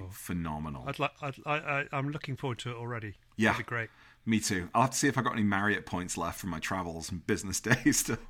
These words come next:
Speaker 2: to foot the hotels.
Speaker 1: Probably all expired by now. I know a lot of mine have.
Speaker 2: Uh, probably.
Speaker 1: Haven't taken a business trip in, in over twelve months. Ridiculous.
Speaker 2: Yeah, me too. And I don't think I'm gonna be taking any more this year either.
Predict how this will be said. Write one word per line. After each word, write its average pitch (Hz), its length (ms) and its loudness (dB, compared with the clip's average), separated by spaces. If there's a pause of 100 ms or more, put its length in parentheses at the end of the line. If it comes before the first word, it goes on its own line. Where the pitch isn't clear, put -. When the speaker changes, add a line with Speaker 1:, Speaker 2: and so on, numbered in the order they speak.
(260)
Speaker 2:
to 220 120 4
foot - 340 2
the 113 100 6
hotels. 120 500 4
Speaker 1:
Probably 120 220 2
all 123 180 4
expired 131 720 6
by 104 200 2
now. 113 200 -2
I 104 140 -2
know 120 120 -4
a 117 300 -4
lot 131 120 -2
of 107 80 -4
mine 127 280 0
have. 95 380 -8
Speaker 2:
Uh, 120 180 4 (100)
probably. 110 300 0
Speaker 1:
Haven't 151 180 2
taken 135 200 8
a 123 60 2
business 123 340 2
trip - 320 2
in, 127 300 2
in 123 300 2 (600)
over 135 220 2
twelve 123 320 -2
months. 101 280 -10
Ridiculous. 113 520 -8 (640)
Speaker 2:
Yeah, 151 180 12
me 151 140 8
too. 160 260 6
And 110 120 6
I 110 80 8
don't 131 180 2
think 123 140 2
I'm 110 80 4
gonna 98 100 4
be 95 80 -2
taking 92 260 0
any 95 120 2
more 87 180 0
this 78 160 -4
year 80 220 0
either. 78 240 -2